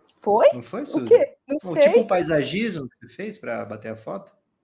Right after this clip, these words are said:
Speaker 1: Não, é, a, no Belgra Retrato, né, a primeira acho que era de verde, e eu fiz uma foto do, de,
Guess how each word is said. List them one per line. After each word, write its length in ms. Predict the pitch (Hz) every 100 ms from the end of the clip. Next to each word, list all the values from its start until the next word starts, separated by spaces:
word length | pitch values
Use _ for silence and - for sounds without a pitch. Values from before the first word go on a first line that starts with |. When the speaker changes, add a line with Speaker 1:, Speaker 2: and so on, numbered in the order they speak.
| _ _ _ _ _ _ - - - -
Speaker 1:
Não, 920 | 233 247 294 320 320 311 277 240 220
é, 220 | 220 214
a, 540 | 208 214 214 202 202 -
no 520 | 208 208 208 202 185
Belgra 240 | 180 196 196
Retrato, 640 | 202 - 214 226 233 220
né, 180 | 208 214
a 60 |
primeira 360 | 208 214 208 220
acho 100 | 208
que 80 | -
era 100 | 208
de 120 | 196
verde, 540 | 185 214 226 247 190 202
e 360 | 196 - 214
eu 380 | 208 208 208 220 - -
fiz 320 | - 226 240 220
uma 200 | 226 220
foto 600 | - 220 220 226 - 240
do, 680 | 190 240 240 233 226 214 190
de, 100 | 190